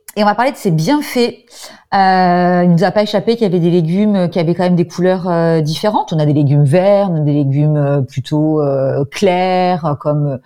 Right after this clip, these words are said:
le panais, donc plutôt beige, et puis on a des légumes qui sont plutôt dans la connotation orange.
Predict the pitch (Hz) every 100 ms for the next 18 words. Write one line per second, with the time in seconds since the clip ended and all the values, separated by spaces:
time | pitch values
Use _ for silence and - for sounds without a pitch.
0 | - _ 143 135 175 190 190 165 147 -
1 | 156 185 247 269 185 143 135 147 147 151
2 | 233 262 170 - 175 170 151 143 127 -
3 | _ _ - 185 170 185 208 - 247 285
4 | 539 370 160